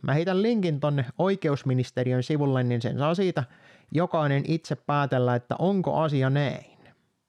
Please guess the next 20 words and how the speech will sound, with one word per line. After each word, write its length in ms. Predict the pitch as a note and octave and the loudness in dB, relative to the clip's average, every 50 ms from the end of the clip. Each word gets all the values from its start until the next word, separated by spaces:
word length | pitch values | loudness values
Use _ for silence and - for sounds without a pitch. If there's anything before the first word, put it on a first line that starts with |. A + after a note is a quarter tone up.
| _ _ _ _ _ _ _ _ _ _ _ _ - | _ _ _ _ _ _ _ _ _ _ _ _ -4
Eli 200 | C3+ C3+ D3 D3+ | -2 0 2 2
mitä 220 | D3+ E3 E3 F#3+ F3+ | 2 2 0 2 2
meille 200 | F3+ F3+ F3+ F3 | 2 2 2 0
kerrotaan 600 | - - F3 G3 A3 B3+ B3+ A3+ G#3 G3 F3+ D#3 | 0 -2 -2 -2 0 0 0 0 2 0 2 2
tuolla 200 | D#3 D3+ D3 C#3+ | 2 2 2 2
uutisissa – 760 | C#3 D#3+ E3+ E3+ D#3+ - D3+ C3 C3 A#2+ - - - - A2+ - _ - - - - - - - - - | 2 2 2 2 2 2 0 0 0 -2 -4 -6 -6 -6 -6 -6 _ -20 -20 -20 -20 -20 -20 -16 -6 -2
on, 140 | C#3+ C#3+ C#3+ | 0 0 0
että 220 | C3+ - - C3+ | 0 -2 -2 -2
meillä 300 | C#3+ C#3+ D3 D3 D3 C#3+ | 0 0 0 2 2 2
on 140 | C#3+ C#3+ C#3+ - C#3+ C3 | 2 2 0 0 0 0
demokraattinen 920 | E3+ F#3 G3+ G#3+ G#3 - - E3 C#3+ C#3+ C3+ - - C#3 C#3 C#3 C3+ C3 | 2 2 0 0 -2 -2 0 0 0 0 -2 -2 -2 -2 0 2 0 0
tasavalta, 800 | B2+ - E3+ F3 F3 F3+ D#3+ C#3+ B2+ B2 A#2+ A#2+ A2+ - A#2+ A#2 - - - - _ - | 0 0 0 0 2 2 0 2 2 2 2 0 0 -2 -4 -4 -6 -8 -18 -20 _ -4
mutta 420 | - C3 C3+ C3+ C#3 C#3+ - - C#3+ | 0 2 2 2 2 0 0 0 0
mikä 240 | D3 D#3 D3+ D#3+ D3+ | 0 0 0 -2 -2
tekee 340 | - D3 D3+ D3+ D3 C#3+ | -4 -4 -2 -2 0 0
sitä 240 | C#3 D3+ C#3 D3 C#3+ | 0 0 0 0 0
demokraattisen 920 | C#3+ F#3+ A3 A#3+ A#3 A3+ - - D#3 D3+ D3 - - - - C#3+ C3+ C3+ - | 0 0 2 2 0 0 0 0 0 0 0 0 -2 -4 -2 0 0 0 0
on 160 | C#3 C#3+ C#3 | 0 -2 -2
se, 200 | - D#3+ D#3 D#3 | 0 0 0 0
että 260 | C#3+ - _ - C3 | 0 -2 _ -4 -4